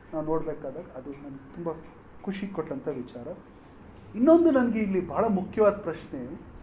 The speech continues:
ಮೇಷ್ಟ್ರ ಕಾಂಟೆಕ್ಸ್ಟಲ್ಲಿ ಯೂನಿವರ್ಸಲ್ ಮತ್ತೆ ಲೋಕಲ್. ಮೇಷ್ಟ್ರು ಲೋಕಲ್ಲ, ಮೇಷ್ಟ್ರು ಯೂನಿವರ್ಸಲ್ಲ? ಮೇಷ್ಟ್ರು ಸ್ಥಳೀಯರ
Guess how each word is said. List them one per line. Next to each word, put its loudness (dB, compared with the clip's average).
ಮೇಷ್ಟ್ರ 2
ಕಾಂಟೆಕ್ಸ್ಟಲ್ಲಿ -6
ಯೂನಿವರ್ಸಲ್ 6
ಮತ್ತೆ 0
ಲೋಕಲ್. 0
ಮೇಷ್ಟ್ರು 2
ಲೋಕಲ್ಲ, 6
ಮೇಷ್ಟ್ರು -4
ಯೂನಿವರ್ಸಲ್ಲ? -4
ಮೇಷ್ಟ್ರು 4
ಸ್ಥಳೀಯರ 8